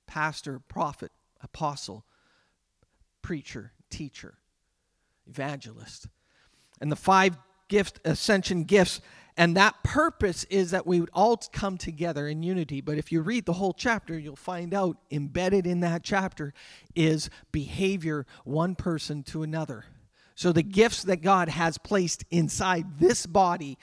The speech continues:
inside you and in me, are for the benefit of all. So the, the,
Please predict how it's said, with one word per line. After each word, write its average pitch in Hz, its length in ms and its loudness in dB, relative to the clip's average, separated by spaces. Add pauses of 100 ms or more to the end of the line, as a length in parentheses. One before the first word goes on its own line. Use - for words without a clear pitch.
(240)
inside 165 680 2
you 170 640 2 (220)
and 196 300 0
in 208 180 0
me, 190 360 -2 (360)
are 156 180 4
for 180 220 0
the 160 120 0
benefit 170 600 0 (300)
of 147 180 2
all. 147 400 -2 (2500)
So 180 320 4 (300)
the, 170 240 4 (120)
the, 185 160 0